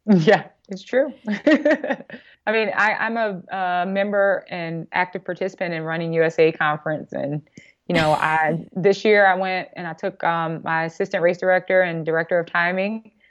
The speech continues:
Speaker 1: And, you know, we're one of very few in the room, and it's just, it's just a fact. And it's a reality. Now, there's been definitely more, um, um, white females,
Speaker 2: Uh-huh.
Speaker 1: a lot more growth. Um,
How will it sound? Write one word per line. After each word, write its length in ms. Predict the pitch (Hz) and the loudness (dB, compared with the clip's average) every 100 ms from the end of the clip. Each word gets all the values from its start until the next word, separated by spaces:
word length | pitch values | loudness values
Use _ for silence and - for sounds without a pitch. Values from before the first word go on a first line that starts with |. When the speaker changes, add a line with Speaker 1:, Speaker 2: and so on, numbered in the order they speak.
| _ _ - | _ _ -10
Speaker 1:
And, 240 | 165 160 | -6 -4
you 80 | 160 | -4
know, 160 | 151 160 | -2 0
we're 460 | 151 165 196 185 - _ - | 2 0 -2 -6 -16 _ -12
one 260 | 156 165 | -6 0
of 100 | 190 | 2
very 220 | 175 190 | 4 4
few 420 | 247 277 320 262 262 | 4 4 4 4 2
in 140 | 185 208 | -4 -4
the 80 | |
room, 440 | 208 233 262 175 180 | -2 -2 0 -2 -4
and 400 | 180 180 180 175 - _ _ _ _ _ _ _ _ _ | -4 -4 -4 -6 -14 _ _ _ _ _ _ _ _ _
it's 160 | 165 - | -14 -2
just, 240 | 196 196 | -2 0
it's 200 | - 185 - | 0 0 -4
just 160 | 165 | -4
a 40 | 196 | 0
fact. 400 | 196 220 - - | 2 2 0 -6
And 80 | 175 | -10
it's 120 | 175 | -8
a 40 | |
reality. 280 | 180 180 170 | -2 -2 0
Now, 100 | 202 | 0
there's 160 | 208 226 | 0 0
been 340 | 247 285 254 - | 0 -2 -4 -4
definitely 360 | 208 226 214 | -4 -4 -6
more, 540 | 190 185 190 190 190 165 | -4 -2 0 0 -2 -4
um, 460 | 170 165 160 160 - _ _ _ _ _ | -8 -6 -6 -8 -12 _ _ _ _ _
um, 480 | - 175 160 151 160 | -4 0 0 -2 -6
white 340 | - 190 190 - | 0 2 2 -2
females, 800 | - 185 185 160 151 147 147 - | -6 -4 -2 -2 0 0 -4 -14
Speaker 2:
Uh-huh. 240 | 226 190 190 | -18 -18 -10
Speaker 1:
a 80 | 170 | -6
lot 360 | 165 170 165 - | 0 2 2 0
more 380 | 170 151 151 - | 0 0 0 -4
growth. 400 | - 170 156 - - _ - | -4 0 2 2 -4 _ -6
Um, 520 | 160 151 143 143 | -2 -2 -2 -6